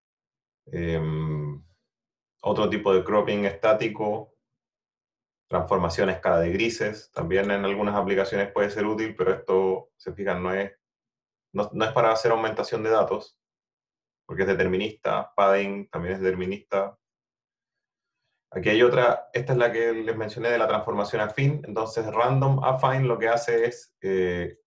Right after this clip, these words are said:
con un, tiene un cierto valor máximo para el número de grados, la traslación y el escalamiento, eh, y crea una nueva imagen que,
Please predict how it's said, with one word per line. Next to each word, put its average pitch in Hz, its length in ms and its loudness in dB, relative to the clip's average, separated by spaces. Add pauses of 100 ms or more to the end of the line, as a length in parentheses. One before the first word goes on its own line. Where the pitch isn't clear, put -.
(220)
con 92 220 -4
un, 87 300 -8
tiene 101 180 0
un 95 100 0
cierto 110 320 0
valor 98 260 4
máximo 107 360 0
para 87 140 2
el 85 340 -2
número 87 300 -2
de 82 80 2
grados, 123 640 4
la - 100 -2
traslación 110 640 0
y 110 40 -4
el 98 80 -4
escalamiento, 131 760 -4 (1300)
eh, 90 560 0
y 92 120 -10
crea 117 200 4
una 113 120 0
nueva 117 180 2
imagen 120 500 -2
que, 104 440 -6